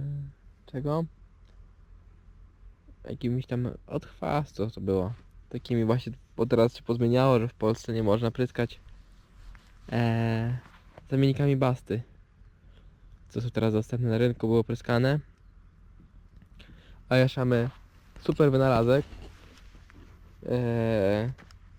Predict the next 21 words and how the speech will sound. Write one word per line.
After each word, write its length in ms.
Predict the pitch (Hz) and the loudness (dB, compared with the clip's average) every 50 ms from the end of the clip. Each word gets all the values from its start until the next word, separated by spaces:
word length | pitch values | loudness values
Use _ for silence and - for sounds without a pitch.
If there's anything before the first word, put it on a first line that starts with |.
| - - - | -20 -14 0
który 260 | - 135 127 131 135 | 0 2 4 2 2
się, 180 | - - 135 - - - - - - - - | 2 0 -2 -2 -2 -14 -20 -20 -20 -18 -10
niektórzy 340 | - 120 127 - 147 139 143 | -6 -6 0 2 2 2 2
się 60 | - | 0
pewnie 180 | - 135 131 135 | 0 2 4 4
nawet 180 | 131 123 123 | 4 2 2
nie 80 | - 151 | 0 -4
spodziewają, 580 | 165 - 143 139 135 123 110 107 110 127 143 147 - - - - - - - - | -2 0 0 2 4 4 6 6 4 4 2 -2 -6 -14 -20 -20 -20 -20 -10 -6
co 120 | - 139 | -6 -2
to 120 | - 143 | 2 2
jest. 460 | 123 104 107 110 139 156 - - - - - - - - - - - - - - - - - - - - - - - - - - - - - - - - | 4 4 4 2 0 -2 -6 -14 -20 -20 -20 -20 -20 -20 -20 -20 -20 -20 -20 -20 -20 -20 -20 -20 -20 -20 -20 -20 -20 -20 -20 -20 -20 -20 -20 -20 -4 -2
A 80 | - | 2
mianowicie 680 | 139 160 151 143 131 131 123 - - 139 135 147 156 156 - - - - - - - | 4 6 6 6 4 4 2 2 2 2 2 2 0 0 -4 -10 -20 -20 -18 -8 -2
mamy 340 | 127 123 131 139 139 139 - - | 0 2 2 4 2 2 0 -2
oto 240 | - - - 143 135 | -6 -4 -2 -4 -2
taki 240 | - 135 - - 120 | -2 -4 -6 -6 -14
sprzęt. 420 | - - - - 95 104 - - - - - - - - - - - - - - - - - - - - - - - - - - - - - - - - - - - - - - - - - - - - | -12 -2 0 0 0 0 -4 -10 -16 -20 -20 -20 -20 -20 -20 -20 -20 -20 -20 -20 -20 -20 -20 -20 -20 -20 -20 -20 -20 -20 -20 -20 -20 -20 -20 -20 -20 -20 -20 -20 -20 -20 -20 -20 -20 -20 -20 -14 -2 4
I 260 | 156 165 170 175 160 - - - - - - | 4 4 4 4 0 -4 -14 -20 -20 -20 -8
tym 160 | - 127 123 | -4 -2 -2
sobie 260 | 127 - - 113 113 113 | -2 -2 -2 -2 -2 0
działamy. 460 | 117 117 107 95 87 95 110 135 | 2 2 4 4 4 2 0 0